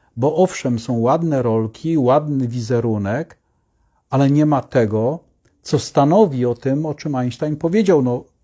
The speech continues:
<laughs> to, że Einstein, Einstein ma prawo do tego typu sformułowań, no to chyba nikt nie ma wątpliwości. Więc źle będzie,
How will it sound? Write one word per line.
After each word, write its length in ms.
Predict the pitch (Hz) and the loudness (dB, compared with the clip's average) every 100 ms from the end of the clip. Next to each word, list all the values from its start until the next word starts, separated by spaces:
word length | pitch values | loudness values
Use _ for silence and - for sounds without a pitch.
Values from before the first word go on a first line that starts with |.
| _ - - | _ -8 0
<laughs> 960 | 175 - - - - - 156 - - | 0 -2 -14 -20 -16 -16 -16 -20 -6
to, 200 | 147 143 | 0 2
że 280 | 127 127 120 - _ _ - 135 123 - | 2 2 0 -6 _ _ -6 -6 -6 -2
Einstein, 680 | 143 131 - 123 117 117 - _ | 0 0 -2 -2 -2 -6 -12 _
Einstein 540 | - 139 131 131 123 117 - _ | -4 -4 -2 -2 0 -2 -8 _
ma 220 | 123 135 135 | -2 0 0
prawo 480 | 147 151 160 123 | 2 4 4 0
do 300 | 110 117 113 107 - | -2 -4 -4 -6 -6
tego 260 | 131 123 | -6 -4
typu 480 | 113 131 127 113 107 _ _ _ _ _ _ _ | -6 -6 -4 -4 -6 _ _ _ _ _ _ _
sformułowań, 840 | - - 143 127 131 120 110 120 131 | -20 -4 0 2 2 2 0 0 -2
no 120 | 127 | -4
to 120 | - | -4
chyba 220 | 120 127 | -4 -2
nikt 200 | 127 131 | -2 -2
nie 60 | 147 | -4
ma 120 | 147 | -2
wątpliwości. 800 | 147 165 151 226 277 - - 95 - _ _ _ _ _ _ _ _ _ - 127 | -2 -4 -2 2 2 0 -6 -20 -20 _ _ _ _ _ _ _ _ _ -10 -2
Więc 440 | 135 131 123 - 131 | 0 2 -2 -2 -2
źle 280 | 107 131 151 | 2 4 4
będzie, 500 | 131 113 104 113 | 2 0 -2 -4